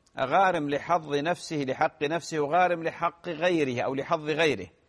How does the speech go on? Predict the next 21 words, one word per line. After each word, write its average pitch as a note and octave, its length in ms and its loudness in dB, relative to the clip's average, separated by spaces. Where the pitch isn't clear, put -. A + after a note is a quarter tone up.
أما G3+ 300 -2
الغارم F3+ 520 4
لحظ E3 380 -2
غيره C3+ 640 2
فلا F#3 220 4
يشترط F3+ 480 0
أن D#3 100 0
يكون D#3+ 380 0
فقيراً، B2+ 640 0
قد D#3 120 0
يكون F3+ 300 -2
غني. E3 360 0
طيب، D3+ 200 -2
ما G3 160 0
هو F#3+ 200 2
وصف - 220 -2
هذا؟ B2 300 2
رجل F#3 520 0
أصلح E3 520 2
بين D#3+ 340 0
شخصين E3 640 0